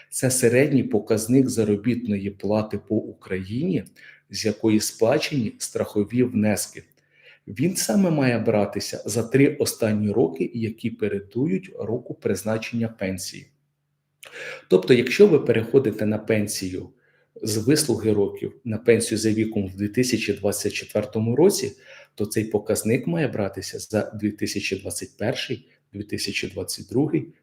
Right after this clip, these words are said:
та дві тисячі двадцять третій роки. Подекуди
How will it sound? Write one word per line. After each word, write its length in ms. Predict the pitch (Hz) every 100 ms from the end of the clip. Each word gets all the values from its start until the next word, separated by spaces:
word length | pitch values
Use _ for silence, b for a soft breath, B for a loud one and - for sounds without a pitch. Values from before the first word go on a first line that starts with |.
| _ -
та 160 | 123
дві 220 | 123 95
тисячі 480 | - 107 - - -
двадцять 400 | - 95 - 98
третій 380 | - 113 113 113
роки. 380 | 104 - 98 92 _ _ b b b b b -
Подекуди 920 | 127 135 196 - 131 127 123 123